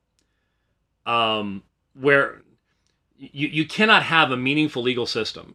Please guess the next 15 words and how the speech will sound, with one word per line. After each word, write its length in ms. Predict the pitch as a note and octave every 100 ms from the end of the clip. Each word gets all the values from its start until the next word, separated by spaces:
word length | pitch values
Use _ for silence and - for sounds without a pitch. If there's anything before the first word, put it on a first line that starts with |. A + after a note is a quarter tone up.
| _ _ _ _ _ _ _ _ _ _ _ B2
where 220 | C#3 C3+
human 300 | B2 D#3 C#3
autonomy 600 | A#2 C#3 B2 A2 - - _ _ _ _ _ _ _ _ _
is 640 | B2+ B2+ A#2+ A2+ G2+ - - _
part 160 | - C#3
of 20 |
the 80 | A2
foundation, 580 | A#2 G2+ F#2+ F2+ - - _ _ _ _ _ _ _ _ _ _
because 480 | B2+ B2 C#3+ B2+ A#2+
we, 340 | A#2+ A#2 A2+ - _ -
we 140 | A#2+
have 240 | A2+ C3
to 80 | -
have 160 | G#2+ G2
laws. 600 | D#3+ A2 - - - -